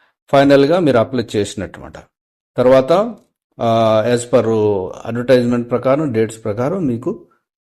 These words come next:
మీరు కరెక్ట్‌గా చెయ్యండి. చేస్తే తప్పకుండా మీరు ఈ లోకల్ ఎనీ డిగ్రీ కాబట్టి immediately మీరు అప్లై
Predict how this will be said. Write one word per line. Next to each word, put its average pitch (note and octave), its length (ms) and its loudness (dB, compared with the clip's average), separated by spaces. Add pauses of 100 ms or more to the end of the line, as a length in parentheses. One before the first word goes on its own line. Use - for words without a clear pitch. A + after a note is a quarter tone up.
(200)
మీరు C3 140 -2
కరెక్ట్‌గా C#3 360 0 (160)
చెయ్యండి. D3+ 600 0
చేస్తే D3+ 440 -2 (540)
తప్పకుండా C#3+ 500 0
మీరు C3 200 2
ఈ A#2+ 240 0 (200)
లోకల్ D3 560 4
ఎనీ B2 300 4
డిగ్రీ A#2+ 440 -2
కాబట్టి G#2+ 640 -6 (520)
immediately C3 600 0 (640)
మీరు A2+ 300 -2
అప్లై A#2 300 -4